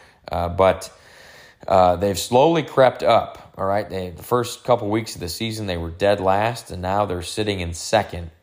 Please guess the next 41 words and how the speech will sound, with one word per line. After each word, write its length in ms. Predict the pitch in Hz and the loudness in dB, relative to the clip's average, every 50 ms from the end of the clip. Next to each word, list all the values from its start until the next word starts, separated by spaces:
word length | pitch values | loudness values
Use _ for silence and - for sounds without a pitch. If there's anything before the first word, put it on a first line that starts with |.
| _ _ - | _ _ -10
uh, 220 | - 87 85 85 | -8 -6 -6 -6
sixty-one 1120 | 85 - - - 120 110 107 - - - 104 98 92 92 90 87 85 90 95 101 98 92 92 | -6 -8 -6 -4 -4 -4 -4 -6 -10 -8 -6 -4 -4 -4 -4 -4 -2 0 0 0 0 -2 -4
games 320 | 90 92 90 90 87 87 | -4 -4 -4 -4 -6 -6
into 220 | 92 92 92 87 87 | -6 -6 -4 -2 0
their 200 | 92 98 104 92 | 2 2 2 0
season. 420 | 85 - - 90 90 - - - - | -2 -6 -8 -10 -10 -10 -14 -16 -16
So, 480 | - - - 95 92 90 90 87 87 - _ _ _ _ _ _ _ _ _ _ _ _ _ _ - | -8 -2 0 2 2 2 2 -2 -4 -10 _ _ _ _ _ _ _ _ _ _ _ _ _ _ -20
if 440 | - - - - - - - _ - | -18 -18 -18 -18 -20 -20 -20 _ 0
you'd 80 | - 120 | 0 0
have 100 | 107 - | 2 4
told 200 | - 127 123 120 | 4 4 4 4
me 100 | 123 110 | 4 2
the 80 | 101 | 0
Rangers 420 | 95 104 107 113 113 110 107 98 92 | 0 0 0 0 0 -2 -2 -2 -2
were 80 | 101 | -2
gonna 160 | 95 101 98 95 | -2 0 0 0
be 160 | 92 101 95 | 0 0 -2
in 80 | 92 | -2
second 420 | 90 - - 113 104 - 101 90 82 | -2 2 2 2 2 2 -2 -10 -4
place, 540 | - 104 104 98 92 90 - - - - - _ _ _ _ _ _ _ _ _ - - | 0 2 2 2 2 -2 -6 -8 -10 -12 -14 _ _ _ _ _ _ _ _ _ -10 -6
uh, 420 | 90 87 87 87 87 87 87 90 - - - | -4 -2 -2 -2 -2 -4 -4 -6 -10 -12 -12
a 80 | - 90 | -12 -2
third 260 | - 117 113 110 101 | 2 4 4 4 4
of 60 | 95 | 2
the 80 | 92 95 | 2 4
way 180 | 98 101 98 | 4 4 4
through 220 | 95 - - 101 87 | 2 0 -4 -6 -4
the 100 | 76 85 | -4 -6
year, 520 | 87 92 98 90 85 82 82 85 85 - - | -4 -4 -4 -4 -4 -4 -4 -6 -8 -12 -12
or 220 | 87 87 80 82 - _ _ _ _ - | -10 -10 -10 -12 -14 _ _ _ _ -2
almost 360 | 104 107 110 104 90 82 - | 0 0 2 2 0 -2 2
halfway 400 | - 101 101 98 - - 98 92 | 4 4 4 4 4 2 0 0
through 200 | 92 - 98 90 | -2 -2 -6 -4
the 80 | 85 85 | -4 -4
year, 220 | 87 95 92 90 | -2 -2 0 0
I 120 | 85 87 | 2 2
would 160 | 92 92 90 85 | 0 0 -2 -4
have 120 | 82 82 | -6 -8
said 240 | - - - 87 85 | -8 -6 -4 -2 0
absolutely 640 | 87 90 92 87 - - - 92 90 - - - | 0 0 0 -2 -4 -8 -6 -6 -6 -6 -8 -6
not. 440 | 85 90 95 104 127 - - - - | -2 2 2 4 2 2 -2 -6 -16